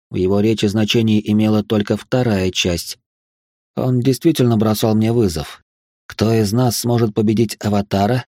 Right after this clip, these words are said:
И все это прямо у него под носом. Действительно, вот теперь старый Бо вернулся. Я на мгновение задумался, а что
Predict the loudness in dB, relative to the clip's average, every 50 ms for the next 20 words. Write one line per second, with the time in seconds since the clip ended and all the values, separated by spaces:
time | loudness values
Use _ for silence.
0 | _ _ _ _ _ _ _ -12 -10 -10 -8 -4 -2 -2 0 0 0 -2 0 0
1 | 0 2 2 0 0 0 0 2 2 2 2 2 0 0 0 0 0 0 -2 -2
2 | -6 -8 -10 -12 _ _ _ _ _ _ _ _ _ _ _ -6 -4 -4 -4 -4
3 | -4 -2 0 0 0 0 0 0 0 0 2 0 0 0 2 0 0 -2 -4 _
4 | -4 -4 -2 0 0 0 0 -2 -2 -2 0 0 2 0 0 2 0 2 2 2
5 | 0 2 2 0 0 0 -2 -2 -2 -2 -4 -6 _ _ _ _ _ _ _ _
6 | _ _ _ _ _ _ _ _ _ -6 -4 -2 0 0 0 0 0 2 2 2
7 | 2 2 2 2 0 0 0 0 0 0 -2 -4 -6 -8 -8 -10 -12 _ _ _
8 | _ _ _ _ _ _ -10 -8 -8 -6 -6